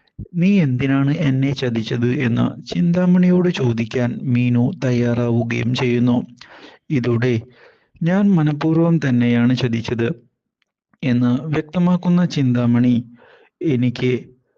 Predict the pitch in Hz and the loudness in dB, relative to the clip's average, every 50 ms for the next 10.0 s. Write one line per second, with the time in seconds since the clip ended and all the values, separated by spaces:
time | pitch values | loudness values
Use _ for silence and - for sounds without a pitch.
0 | _ _ - - - 180 175 180 185 190 190 190 190 190 190 165 - - - - | _ _ -10 -6 -4 -2 -2 0 0 2 2 2 2 2 2 0 -4 -6 -4 -2
1 | 127 127 123 123 127 127 127 131 127 - - - _ _ _ _ - 127 127 120 | 0 0 2 2 2 0 0 -2 -4 -8 -16 -20 _ _ _ _ -6 -6 -4 -4
2 | 120 131 127 120 127 120 - - 135 113 - - - - 131 117 117 120 117 120 | -2 -2 -2 -2 -4 -4 -6 -6 -6 -6 -6 -8 -8 -6 -4 -2 -2 -2 -2 0
3 | 131 127 123 123 123 117 117 117 120 120 127 123 120 120 123 127 127 - 165 151 | 0 0 0 0 0 -2 -4 -4 -4 -2 0 0 0 2 0 0 0 -2 -2 -2
4 | 127 123 120 120 117 123 131 - 160 143 139 143 143 147 143 - 160 165 151 135 | -2 0 0 0 0 0 -2 -2 -2 0 0 0 0 -2 -4 -4 -4 -2 -2 0
5 | 123 117 120 120 120 117 117 - - - - - - _ _ - 175 180 190 202 | 0 0 0 0 0 -2 -6 -12 -20 -20 -20 -20 -20 _ _ -2 0 0 2 2
6 | 202 202 196 185 190 180 - 196 185 - - 147 127 117 117 120 113 117 120 131 | 2 2 2 0 -2 -2 -2 -4 -4 -2 -2 -2 -2 -2 -2 -2 -2 0 0 0
7 | 143 139 123 123 123 123 117 - - - - _ _ _ _ - - 180 185 185 | 0 0 2 2 2 0 -2 -4 -8 -14 -20 _ _ _ _ -6 -2 0 2 2
8 | 180 196 196 190 190 196 196 185 180 175 151 151 143 127 123 123 123 120 120 127 | 2 2 2 2 2 2 2 2 0 -4 -4 -2 0 0 2 0 0 -2 -2 -4
9 | 120 120 123 123 120 117 117 117 120 123 127 127 123 120 117 113 120 120 113 120 | -2 -2 0 -2 -2 -2 -2 -2 -2 0 0 0 0 0 -2 -2 -2 -4 -2 -2